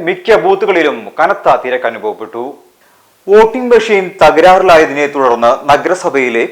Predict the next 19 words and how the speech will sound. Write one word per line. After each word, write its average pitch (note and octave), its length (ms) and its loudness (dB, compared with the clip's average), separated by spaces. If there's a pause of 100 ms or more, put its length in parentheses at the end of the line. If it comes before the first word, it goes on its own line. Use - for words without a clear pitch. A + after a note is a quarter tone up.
(140)
പതിനേഴ് D#3 560 0 (260)
നാല് D3 320 4 (200)
വാർഡുകളിലെ A#2+ 600 0
ബൂത്തുകളിൽ A#2 460 -8 (340)
വോട്ടെടുപ്പ് C#3 540 0 (300)
വൈകി. A2 360 0 (540)
ഈ - 0 - (160)
ബൂത്തുകളിൽ D#3+ 500 0 (160)
വോട്ടർമാർ D3+ 540 2 (460)
ഏറെ F#3 200 4 (100)
വരി D#3 280 0
നിൽക്കേണ്ട D3+ 340 0 (240)
സാഹചര്യമുണ്ടായി. B2 800 -2 (400)
വന്നേരിയിലും G#3 680 2 (180)
മാറഞ്ചേരിയിലും D#3 760 2 (120)
നിരവധി C#3+ 440 -2
ബൂത്തുകളിൽ C#3 460 -4 (460)
യന്ത്രം C3+ 280 -2 (180)
പണിമുടക്കിയത് C#3+ 760 -2